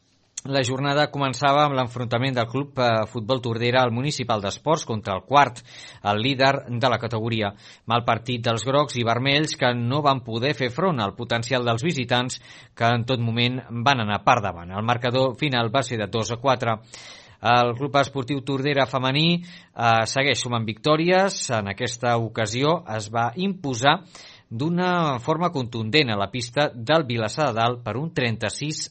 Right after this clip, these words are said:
a seixanta. Eh, passem del bàsquet al Club Patí Tordera,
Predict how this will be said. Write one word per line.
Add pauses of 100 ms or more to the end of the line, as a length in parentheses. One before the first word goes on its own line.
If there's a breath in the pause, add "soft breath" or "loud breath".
a (100)
seixanta. (800 loud breath)
Eh,
passem
del
bàsquet
al
Club
Patí
Tordera,